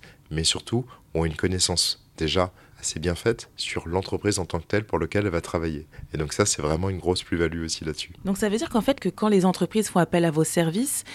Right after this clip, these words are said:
Speaker 2: euh, elles vous demandent pas, par exemple, euh, oui, ce serait bien d'avoir des, euh, des employés qui, voilà, ont un tel ou tel diplôme ou, euh, telle expérience, et cetera. Enfin, ça, elles,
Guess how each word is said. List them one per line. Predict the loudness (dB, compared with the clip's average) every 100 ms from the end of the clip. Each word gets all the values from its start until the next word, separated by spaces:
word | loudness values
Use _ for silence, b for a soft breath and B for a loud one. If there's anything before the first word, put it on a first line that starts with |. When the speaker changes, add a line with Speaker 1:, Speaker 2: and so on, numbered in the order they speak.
| B B 4
Speaker 2:
euh, | 4 6
elles | 4
vous | 4
demandent | 4 6 4 4
pas, | 4
par | 6
exemple, | 4 4 2 4
euh, | 4
oui, | 4 4 2
ce | 2
serait | -2 0
bien | 4
d'avoir | 4 6 4 2
des, | 0 2 2
euh, | 2 -2 B B B -4
des | -2 2
employés | 2 4 4 4 2
qui, | 2 2
voilà, | 6 6 6
ont | 4 2
un | 0
tel | 2 2 2
ou |
tel | 0 -2
diplôme | -2 -8 4 8 8 8
ou, | 8 6
euh, | 4
telle | 4 2
expérience, | 2 0 2 4 4 4 2
et |
cetera. | -2 0 4 4
Enfin, | 4 2
ça, | 2 0 0
elles, | 0 4 4 4